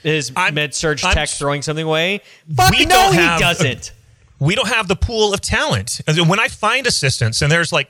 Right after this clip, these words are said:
Speaker 2: shout out to Caitlin Stevens if you're listening. When you find an awesome assistant, Jesus Christ, I'll do whatever I can to, to keep them happy because I can't find people like that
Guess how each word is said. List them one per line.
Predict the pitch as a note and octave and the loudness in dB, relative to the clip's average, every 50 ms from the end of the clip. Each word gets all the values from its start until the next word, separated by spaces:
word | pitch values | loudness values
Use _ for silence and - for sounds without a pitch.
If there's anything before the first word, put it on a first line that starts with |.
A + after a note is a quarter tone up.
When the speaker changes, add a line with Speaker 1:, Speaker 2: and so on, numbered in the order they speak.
| - C#3+ | -6 -8
Speaker 2:
shout | A#2+ - E3+ D#3 | -4 -4 -2 -2
out | D#3 D3 | -2 -4
to | - C3 | -4 -4
Caitlin | - E3 D3 C#3 A#2+ A2 | -2 -2 -2 0 -2 -2
Stevens | - - C3 B2+ A#2 G#2 G2+ G2 G2 G#2+ | -2 -2 -2 -2 0 0 0 0 -2 -2
if | A2+ G#2+ - | -4 -2 0
you're | A2+ G#2+ | 0 2
listening. | A2 A2+ - - G#2 G2 G2 - - - - - - - - - - | 2 0 0 0 0 0 0 -2 -4 -16 -20 -20 -20 -20 -20 -10 -4
When | F#3+ C#3 D#3 D#3 | -2 0 0 0
you | D3 | 0
find | - - - G3 A#3+ B3+ B3 | -2 -2 -2 -2 0 0 0
an | - D3+ - - | 0 -2 -2 -2
awesome | D#3+ D#3+ F3+ - - F3+ D3 | -2 -2 -2 -2 -2 -2 -2
assistant, | C3 - - D3+ C#3 - - F#3+ F#3+ - _ - _ | -2 -2 -2 -2 -2 -2 -2 -4 -4 -4 _ -18 _
Jesus | - D#3+ F3+ F3 C#3+ C#3+ - | -4 -2 0 0 0 0 -2
Christ, | - - - D#3+ C#3+ C3+ - - | -4 -2 -2 -2 -2 -2 -2 -2
I'll | A#2 | -2
do | A2+ A#2 C#3+ | 0 2 2
whatever | C#3+ C#3 C3+ A#2+ B2+ | 2 2 2 0 0
I | A#2 | -2
can | A2+ - D3 C3 B2 A2+ G2+ | -2 -2 0 0 2 0 0
to, | - A2 | 0 -2
to | G#2 - - A2+ | -4 -2 -4 -6
keep | - - - - D#3+ - - - | -4 -4 -2 -2 -2 -2 -2 -4
them | A2 F#2 F2+ F#2+ | -4 -2 -2 -4
happy | - - C3 C3 B2 - - E2+ - - - - | -4 -2 -2 -4 -4 -8 -10 -14 -14 -16 -12 -6
because | - A#2 - - C#3+ B2+ B2 A#2+ A#2 A2 - - - - _ _ - | -4 -4 -2 -2 0 0 2 2 0 0 -2 -2 -4 -6 _ _ -6
I | B2 D3 | -6 -4
can't | - - B3 A#3 - | -2 -2 -2 -2 -2
find | - - F#3 F#3+ A#3 A3 F#3 D3+ | -2 -2 -2 0 0 0 -2 -2
people | - F#3+ F#3+ - F#3 E3+ | -2 -4 -4 -2 -2 -2
like | F3 F3 E3+ - | -2 -2 -2 0
that | - G3+ A#3 F3 - - | 2 2 2 2 0 -6